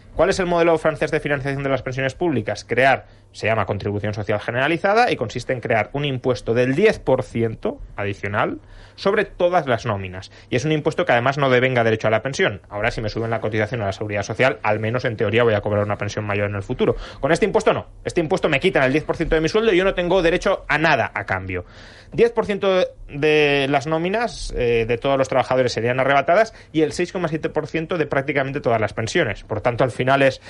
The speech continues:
"No, yo no te voy a, a bajar la pensión. Ahora te voy a subir los impuestos de tal manera que tu pensión después de impuestos será más baja".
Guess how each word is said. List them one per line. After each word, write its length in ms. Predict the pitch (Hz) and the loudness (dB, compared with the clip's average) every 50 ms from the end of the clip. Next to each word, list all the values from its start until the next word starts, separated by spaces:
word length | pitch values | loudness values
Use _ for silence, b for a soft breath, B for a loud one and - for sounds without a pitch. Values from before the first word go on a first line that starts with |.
| B B B | B B B
"No, 180 | 151 170 185 170 | 0 2 4 4
yo 120 | 156 165 | 4 4
no 100 | 202 208 | 2 2
te 80 | 233 220 | 2 2
voy 240 | 185 185 180 165 170 | 2 4 4 4 4
a, 580 | 156 151 151 147 147 143 143 139 135 127 123 b b b b | 6 6 6 6 6 4 4 4 2 0 -2 b b b b
a 240 | - 147 143 147 143 | -4 -2 0 0 0
bajar 320 | 139 147 - - 147 131 139 | 0 -2 -2 -2 -2 0 0
la 120 | 139 127 | 0 -2
pensión. 400 | 135 120 - - - 107 92 - | -2 -4 -6 -4 -6 -6 -6 -6
Ahora 400 | - 113 123 127 123 104 98 - _ - | -4 -2 0 0 0 -2 -4 -6 _ -10
te 80 | - 110 | -6 -4
voy 140 | 110 120 | -2 -2
a 40 | 127 | -2
subir 240 | 127 - 143 139 127 | -2 -2 -4 -4 -2
los 180 | 147 127 - - | -2 -4 -4 -4
impuestos 520 | 135 113 - 147 135 - - 180 170 139 | -6 -4 -4 -4 -4 -2 -4 -4 -2 -2
de 100 | 135 113 | -2 -2
tal 180 | - 127 120 127 | 0 0 0 0
manera 380 | 131 127 127 127 131 151 147 | 0 -2 -2 0 0 0 0
que 80 | 143 123 | 0 -4
tu 160 | 113 120 104 | -4 -4 -6
pensión 300 | - 107 107 - 127 120 | -4 -6 -2 -2 -2 -2
después 260 | 123 120 - 131 120 | -2 -4 -2 -2 -2
de 60 | 123 | -2
impuestos 300 | 113 113 123 - - 117 | -2 -2 -4 -6 -6 -4
será 160 | 120 113 107 104 | -2 -2 0 0
más 180 | 107 107 120 | 0 0 2
baja". 260 | 127 123 - 180 180 | 2 2 2 2 0